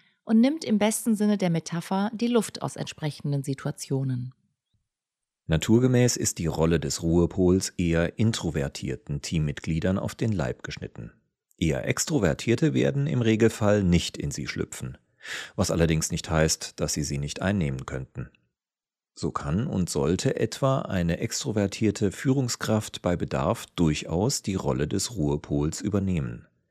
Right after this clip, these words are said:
Speaker 2: Wie gut sie in dieser reüssiert, hängt dann vor allem von ihrer Fähigkeit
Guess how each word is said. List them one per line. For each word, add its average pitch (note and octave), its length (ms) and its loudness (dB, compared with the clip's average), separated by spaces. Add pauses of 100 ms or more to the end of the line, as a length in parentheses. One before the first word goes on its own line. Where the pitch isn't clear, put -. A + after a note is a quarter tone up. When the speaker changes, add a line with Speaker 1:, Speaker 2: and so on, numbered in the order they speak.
(480)
Speaker 2:
Wie D#3 100 -2
gut E3 300 0
sie C#2+ 200 0
in A#1+ 140 -4
dieser D2+ 420 -2
reüssiert, D#2 840 -4
hängt F2 320 -2
dann C2+ 240 -4
vor - 240 -12
allem F#2+ 340 0
von E2 200 -4
ihrer C#2 260 -6
Fähigkeit A2+ 640 -2